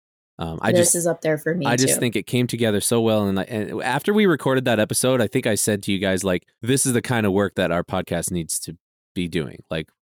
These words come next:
Speaker 1: highlighting." And this is, you know, the, it, like, we highlight a lot of different companies and, and technologies and stuff,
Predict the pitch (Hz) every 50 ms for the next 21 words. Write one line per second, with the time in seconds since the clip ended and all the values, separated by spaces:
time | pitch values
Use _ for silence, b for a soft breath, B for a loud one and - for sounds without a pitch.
0 | _ - - - 87 80 73 69 62 60 58 67 76 87 87 87 98 101 - 98
1 | 92 95 104 95 95 98 95 110 104 - - 110 101 - 113 110 - B B B
2 | B B B B B B B B _ - 135 135 131 147 143 143 139 127 120 110
3 | 104 107 110 113 113 110 110 113 - - 101 92 - 117 110 113 110 107 107 101
4 | 98 87 85 85 - - 87 85 82 82 80 80 80 - - - 104 90 95 107
5 | 104 101 101 98 101 98 92 85 92 - - 95 90 87 -